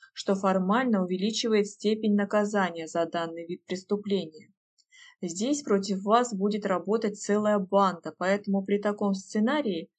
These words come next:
действовать нужно очень чётко и осмотрительно. Суть подставы.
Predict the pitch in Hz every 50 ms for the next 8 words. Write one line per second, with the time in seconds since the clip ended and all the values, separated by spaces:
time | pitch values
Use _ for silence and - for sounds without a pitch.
0 | _ _ - 196 185 240 294 294 285 - 220 208 208 208 226 233 240 214 208 208
1 | 214 214 - - 196 190 190 - - 269 311 294 - - 196 - - - 208 226
2 | 233 226 - 226 226 220 220 220 208 180 - - - 156 156 151 147 - _ _
3 | _ _ _ _ _ _ _ _ - - _ _ - - - - 330 370 - -
4 | - 226 214 220 - - - 185 165 156 151